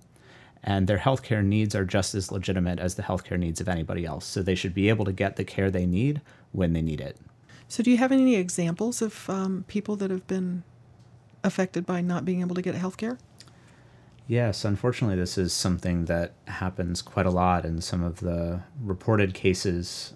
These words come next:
Speaker 1: Um, Kyler Prescott, for example, a young transgender boy who committed suicide after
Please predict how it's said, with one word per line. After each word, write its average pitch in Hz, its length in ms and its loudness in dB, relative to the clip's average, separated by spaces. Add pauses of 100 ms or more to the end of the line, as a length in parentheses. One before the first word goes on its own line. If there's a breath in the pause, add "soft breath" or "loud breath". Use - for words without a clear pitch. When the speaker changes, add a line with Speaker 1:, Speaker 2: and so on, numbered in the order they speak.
Speaker 1:
Um, 90 280 -2
Kyler 90 340 2
Prescott, 92 460 -2
for - 100 -8
example, 85 560 -4 (540 loud breath)
a 85 460 -4 (100)
young 92 440 4
transgender 90 560 0
boy 90 500 2
who 90 120 0
committed 92 380 0
suicide 87 580 -2
after 85 560 -4